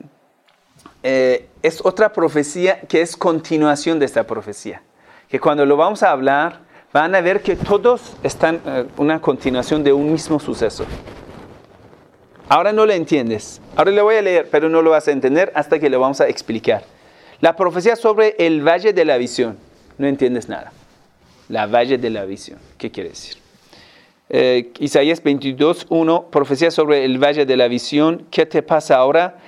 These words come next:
que has subido toda tú a los terrados? Tú llena de bulla, ciudad alborotada, ciudad divertida. Tus muertos no fueron muertos a espada, tampoco murieron en batalla.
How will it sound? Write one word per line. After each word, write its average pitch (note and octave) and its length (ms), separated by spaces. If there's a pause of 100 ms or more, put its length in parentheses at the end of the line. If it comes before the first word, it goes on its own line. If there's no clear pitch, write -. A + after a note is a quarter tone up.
(180)
que D3+ 180
has C#3+ 140
subido C#3+ 580
toda C#3+ 360
tú F3+ 260
a B2+ 100
los B2+ 240
terrados? D3 760 (260)
Tú G#3+ 380 (200)
llena E3+ 380
de C#3+ 160
bulla, F#3+ 680 (220)
ciudad D#3+ 760
alborotada, C#3 1120 (160)
ciudad D3 580
divertida. D3+ 920 (320)
Tus - 380
muertos F3+ 960 (140)
no F3 240
fueron G3 580
muertos F#3 640
a B2+ 100
espada, G3 640 (240)
tampoco E3+ 480
murieron D3 480
en A#2 140
batalla. F3 560